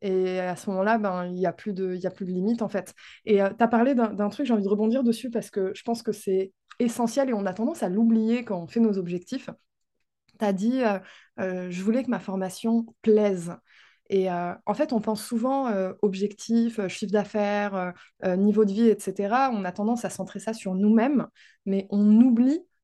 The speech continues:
que on a un impact dans la vie des gens. Que on a des produits, peu importe qu'ils soient, euh, euh, pratiques, informationnels, beaux.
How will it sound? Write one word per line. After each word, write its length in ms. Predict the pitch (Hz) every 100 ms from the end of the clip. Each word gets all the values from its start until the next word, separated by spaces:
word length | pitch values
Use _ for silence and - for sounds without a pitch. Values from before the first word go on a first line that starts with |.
| _
que 400 | - 240 269 294 -
on 220 | 208 196 220
a 60 |
un 260 | 311 214 190
impact 560 | 240 254 240 233 - - -
dans 160 | 190
la 120 | 185 180
vie 240 | 185 240
des 140 | 226 196
gens. 280 | 220 220 _ _ _ _ _ _ _ _ _ _ _ _ -
Que 340 | 240 262 269 220
on 160 | 208
a 80 | 220
des 140 | 202
produits, 500 | 190 - 214 202 285
peu 140 | 302 247
importe 460 | 214 214 254 247 -
qu'ils 240 | - 180
soient, 440 | - - 226 226 214
euh, 300 | 190 185 180 - _ _ _
euh, 400 | 180 180 180 175 175
pratiques, 800 | - - 247 233 254 262 269 240 233
informationnels, 920 | 214 233 226 220 - 226 220 220 226 - -
beaux. 440 | 180 220 320